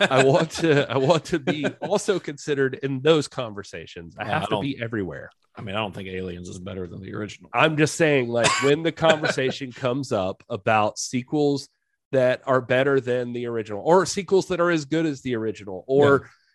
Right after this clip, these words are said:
Speaker 2: Yeah.
Speaker 1: any of
Speaker 2: Sequels
Speaker 1: that
Speaker 2: that are at
Speaker 1: stuff.
Speaker 2: least good, that are at least in, <laughs> in, in conversation.
Speaker 1: Well,
Speaker 2: As
Speaker 1: I mean,
Speaker 2: good.
Speaker 1: I don't either. I, I mean,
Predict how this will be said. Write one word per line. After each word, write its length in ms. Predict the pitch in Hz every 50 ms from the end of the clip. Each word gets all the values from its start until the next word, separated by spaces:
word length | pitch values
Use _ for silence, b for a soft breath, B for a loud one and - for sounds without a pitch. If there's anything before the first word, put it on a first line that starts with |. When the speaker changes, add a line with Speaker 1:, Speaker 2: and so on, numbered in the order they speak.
| b
Speaker 2:
Yeah. 80 | - 143
Speaker 1:
any 100 | 156 180
of 40 | 185
Speaker 2:
Sequels 260 | 196 233 226 240 190
Speaker 1:
that 120 | 165 214 202
Speaker 2:
that 60 | 190
are 80 | 180 170
at 20 | 156
Speaker 1:
stuff. 80 | 151
Speaker 2:
least 240 | 160 151 131 - 139
good, 420 | 139 135 120 107 104 101 113 120 117
that 140 | 131 135
are 140 | 139 139 139
at 60 | 139
least 200 | 143 147 135 120
in, 320 | - 131 127 127 120 120 120 -
<laughs> 80 | - -
in, 240 | 190 190 160 160 127 - - - 160 - 156 156
in 160 | 165 151 -
conversation. 840 | - 185 165 139 120 117 117 - - 113 107 - - - 135 131 _ - - -
Speaker 1:
Well, 100 | 147 143 -
Speaker 2:
As 120 | - 120
Speaker 1:
I 40 | 165
mean, 160 | 165 160 151 139
Speaker 2:
good. 60 | -
Speaker 1:
I 160 | 131 143 180 185
don't 300 | 180 185 170 156 - 151
either. 420 | 170 208 196 151 123 110 113 - -
I, 320 | 131 151 190 220 214 160 - -
I 80 | 151 175
mean, 280 | 175 165 160 156 147